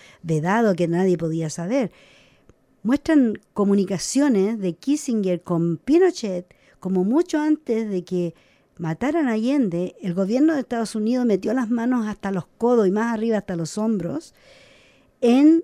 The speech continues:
el asesinato y el golpe de Estado en Chile.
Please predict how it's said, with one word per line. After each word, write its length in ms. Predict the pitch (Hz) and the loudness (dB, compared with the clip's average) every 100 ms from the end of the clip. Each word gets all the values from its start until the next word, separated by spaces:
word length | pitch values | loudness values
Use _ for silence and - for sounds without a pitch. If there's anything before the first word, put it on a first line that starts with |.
| - | -2
el 140 | 202 185 | -2 -2
asesinato 880 | 180 185 190 190 233 - 285 330 359 _ _ - | -4 -6 -2 0 -2 0 0 0 -6 _ _ -4
y 160 | 180 | -2
el 100 | 170 | -2
golpe 340 | 185 202 220 196 | -2 -4 -4 -4
de 60 | |
Estado 520 | 151 _ 208 208 202 | -6 _ -4 -2 -2
en 200 | - 175 | -2 -6
Chile. 420 | - 185 160 160 | -6 -10 -10 -12